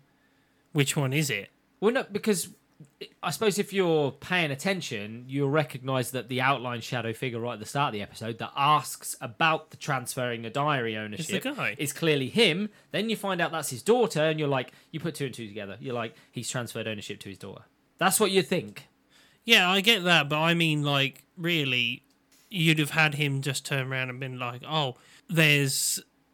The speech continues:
Speaker 1: my, my operative on the ground is working for me and going to be able to help," and that would have
Speaker 2: Clearly his daughter, though, isn't it?
Speaker 1: Well, no, and then take out the photo. That's
Speaker 2: Oh,
Speaker 1: what I mean. Just to
Speaker 2: right,
Speaker 1: fix
Speaker 2: right.
Speaker 1: that, just be like, "Okay, so it's one of them, but which one is it?"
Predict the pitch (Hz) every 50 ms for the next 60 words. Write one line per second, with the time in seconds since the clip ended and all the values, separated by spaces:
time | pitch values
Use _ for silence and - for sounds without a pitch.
0 | - - 160 160 160 156 151 165 156 160 156 160 - 160 156 - - 151 139 -
1 | 151 139 143 143 139 135 131 135 151 147 143 139 131 131 127 127 131 143 143 139
2 | 135 139 - 143 127 127 123 120 - 135 127 120 120 117 120 123 123 123 123 123
3 | 127 131 135 131 131 143 147 131 - 151 139 131 131 127 - 139 131 127 127 -
4 | 135 143 143 123 117 113 - - - - 143 143 139 147 156 151 156 151 151 139
5 | 139 135 131 - - - - 170 175 151 131 127 120 120 - 143 143 135 131 107
6 | 104 113 113 123 123 120 113 - - - _ _ _ - 202 214 240 240 254 269
7 | 240 180 170 175 185 190 - - 214 202 208 214 180 175 - - 214 190 143 127
8 | 131 170 190 202 196 170 170 175 180 151 156 160 156 131 - 160 - - - -
9 | 143 127 113 - - 120 120 127 143 - 160 147 - - 165 151 147 143 139 139
10 | 160 170 170 - 127 117 123 127 - 143 135 131 139 139 143 156 156 135 127 127
11 | - 120 117 123 127 135 123 135 131 135 131 127 - - - 131 127 131 135 139
12 | 139 - 110 98 - _